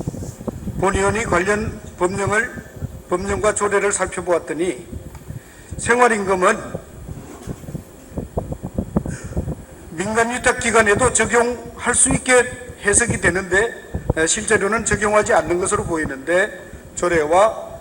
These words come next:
현실의 괴리에 대해서 납득할 수 있는 답변을 주시기 바랍니다. 얼마 전 우리 시 본청에서 근무하고 있는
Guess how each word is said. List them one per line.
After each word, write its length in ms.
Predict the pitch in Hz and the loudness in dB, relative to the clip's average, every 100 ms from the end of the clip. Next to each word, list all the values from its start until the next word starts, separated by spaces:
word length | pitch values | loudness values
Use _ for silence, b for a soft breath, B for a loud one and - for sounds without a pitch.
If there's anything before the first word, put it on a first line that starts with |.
| - - - - | -14 -12 -14 -12
현실의 560 | - 208 214 233 247 226 | -2 2 4 4 4 4
괴리에 360 | 185 180 190 | 4 6 4
대해서 340 | 165 156 180 208 | 4 2 0 0
납득할 440 | 160 156 190 180 | 2 2 4 4
수 120 | 170 | 2
있는 200 | 156 175 | -2 -2
답변을 380 | 185 160 180 202 | -2 -2 -2 -4
주시기 300 | 175 156 139 | -4 -6 -8
바랍니다. 360 | 139 - - - - - - - - - - - - - - - - - - - - - | -10 -12 -8 -8 -8 -12 -12 -8 -8 -10 -14 -14 -14 -16 -18 -20 -20 -20 -18 -18 -20 -8
얼마 220 | 165 175 190 | 0 2 4
전 180 | 220 | 4
우리 200 | 196 180 | 2 2
시 220 | 190 214 - | 4 2 2
본청에서 560 | 208 208 226 190 202 | 0 2 2 2 2
근무하고 440 | 208 175 180 165 160 | 0 2 4 4 2
있는 280 | 175 214 | 0 -2